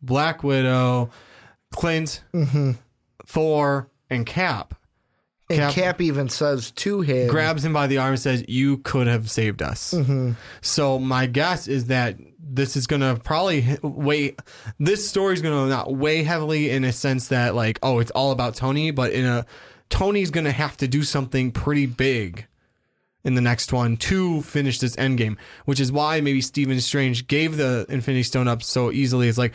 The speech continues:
Speaker 1: "I will give you the stone if you spare Tony's life."
Speaker 2: Mm-hmm. Now I'm reading here like, the whole thing that I'm reading here is about Doctor Strange's plan.
Speaker 1: Yes.
Speaker 2: And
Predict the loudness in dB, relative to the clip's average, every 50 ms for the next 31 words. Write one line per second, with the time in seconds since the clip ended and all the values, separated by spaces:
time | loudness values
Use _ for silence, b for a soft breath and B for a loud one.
0 | B B B B B B -2 0 0 0 0 0 0 0 0 0 -2 -2 -2 -2
1 | -2 0 0 0 0 0 -2 -2 -4 -6 -4 -2 -2 -2 -2 -2 0 0 0 0
2 | 0 0 2 2 2 2 2 2 2 0 -2 -6 -10 -14 -20 -10 _ 0 0 2
3 | 2 2 2 0 -2 -4 -6 _ _ _ _ _ _ _ _ _ _ _ _ _
4 | _ _ _ _ _ _ _ _ _ _ _ _ _ _ _ -20 B B B B
5 | B B B B -2 -2 0 0 0 0 0 0 0 0 0 0 0 0 0 2
6 | 2 2 2 0 0 -2 -4 -6 -10 _ _ -6 -2 0 0 2 0 0 -4 -6
7 | -10 -6 -4 -2 -2 -2 0 0 0 0 0 -2 -2 -2 -2 -2 0 0 0 0
8 | 0 0 0 0 0 0 0 0 0 0 0 0 0 0 0 0 0 0 0 0
9 | -2 0 0 0 0 -2 -2 -2 -2 -2 -2 -2 -2 -4 -6 -6 -6 -4 -4 -2
10 | -2 -2 -4 -4 -4 -6 -8 -8 -6 -4 -4 -4 -4 -8 -10 -14 -10 -4 0 0
11 | 0 0 0 -4 -8 -12 -18 -12 -6 -2 0 0 2 2 2 2 2 0 0 0
12 | 0 0 -2